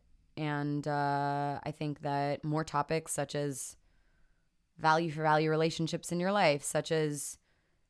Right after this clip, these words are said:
meeting people in a way that you never know what could evolve from it, such as worthiness, such as communicating clearly, such as et cetera, et cetera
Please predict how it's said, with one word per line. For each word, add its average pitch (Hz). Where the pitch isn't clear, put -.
meeting 160
people 160
in 165
a 156
way 160
that 160
you 160
never 156
know 160
what -
could 160
evolve 208
from 143
it, 139
such 156
as 156
worthiness, 170
such 160
as 165
communicating 180
clearly, 175
such 156
as 160
et -
cetera, 151
et 139
cetera 170